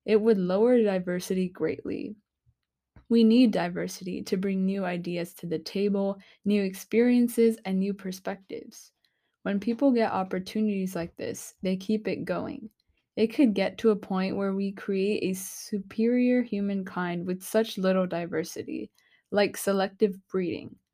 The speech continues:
Babies created with lighter skin, blonde hair, and blue eyes will get more opportunities than the rest of us,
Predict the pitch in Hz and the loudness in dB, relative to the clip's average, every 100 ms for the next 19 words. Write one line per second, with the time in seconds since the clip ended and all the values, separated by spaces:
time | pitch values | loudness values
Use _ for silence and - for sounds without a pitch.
0 | _ _ _ - 196 214 226 262 254 - | _ _ _ -4 2 4 6 4 4 -2
1 | 208 196 202 196 175 - 175 185 254 247 | 0 2 2 0 -4 -4 0 2 2 2
2 | - 190 190 185 190 _ _ _ - 170 | -2 -2 0 0 -4 _ _ _ -2 2
3 | 226 220 190 185 175 - 170 170 175 233 | 2 2 0 -2 -2 -4 -4 -4 0 2
4 | - 160 160 165 - _ _ 190 202 208 | 2 0 -4 -8 -12 _ _ 0 2 2
5 | - 175 185 202 185 180 180 180 220 226 | 2 0 2 2 0 -2 -4 -2 0 2
6 | 185 175 170 175 170 165 185 196 - - | 0 -4 -4 -4 -4 -2 -2 -2 -6 -8
7 | - - - | -8 -10 -14